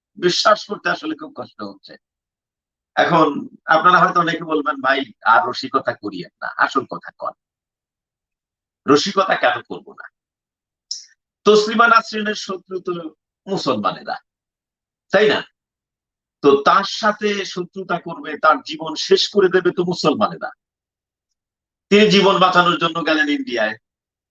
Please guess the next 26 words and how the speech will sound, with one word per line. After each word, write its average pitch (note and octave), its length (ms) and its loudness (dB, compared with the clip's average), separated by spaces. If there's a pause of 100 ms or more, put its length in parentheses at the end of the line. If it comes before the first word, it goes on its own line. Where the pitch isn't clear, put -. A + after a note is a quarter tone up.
(200)
রাজনৈতিক C#3 540 0
আশ্রয় C3 360 -2
নিলেন A2+ 260 -8
এবং C3+ 180 -8
সেখানেই C#3 420 -10
আছেন C3 300 -2
তিনি। G#2+ 260 -12 (1300)
তো, C3+ 100 8 (420)
আহ, G#2+ 340 6 (1500)
পালিয়ে D#3+ 320 2
যাওয়ার D#3+ 220 2
আগে D#3 260 0
তিনি D#3 180 -18
বাংলাদেশে C#3+ 480 -12
ছিলেন, C#3 320 -14 (920)
তার C#3+ 340 6 (480)
জীবন D#3+ 340 -6
কখনো D#3+ 380 -6
পঙ্গু D#3+ 340 -8
হয়নি। A#2+ 340 -2 (960)
পালিয়ে F3+ 440 2
গিয়েও G#3 340 4 (120)
বেশ F#3 220 -4 (120)
দিন F#3+ 260 -10
কলকাতায় E3 560 0
আছেন, C#3+ 200 -12